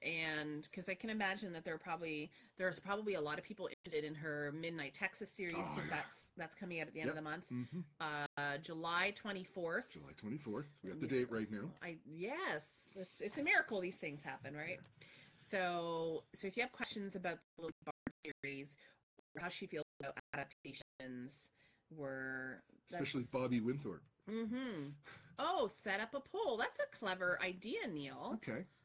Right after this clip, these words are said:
Speaker 1: Okay, we will do that. Yes, 'cause Bobo.
Speaker 2: Bobo. Bobby.
Speaker 1: <laughs> We're temporarily calling Bobo Winthrop Bobby because,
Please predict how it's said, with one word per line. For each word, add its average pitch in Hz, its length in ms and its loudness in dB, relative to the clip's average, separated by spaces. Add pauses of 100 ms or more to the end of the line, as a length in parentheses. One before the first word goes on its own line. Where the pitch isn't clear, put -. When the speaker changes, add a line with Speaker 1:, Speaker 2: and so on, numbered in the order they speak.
(220)
Speaker 1:
Okay, 277 380 0
we 208 160 -2
will 226 120 2
do 240 160 0
that. 165 160 4 (220)
Yes, 214 360 6
'cause 185 160 -2
Bobo. 165 560 2 (520)
Speaker 2:
Bobo. 78 360 -10
Bobby. 110 340 -2 (1120)
Speaker 1:
<laughs> 196 60 2 (680)
We're 262 100 2
temporarily 247 760 6
calling 180 440 0
Bobo 156 320 2
Winthrop 147 500 -2
Bobby 165 440 -2 (360)
because, 185 340 -4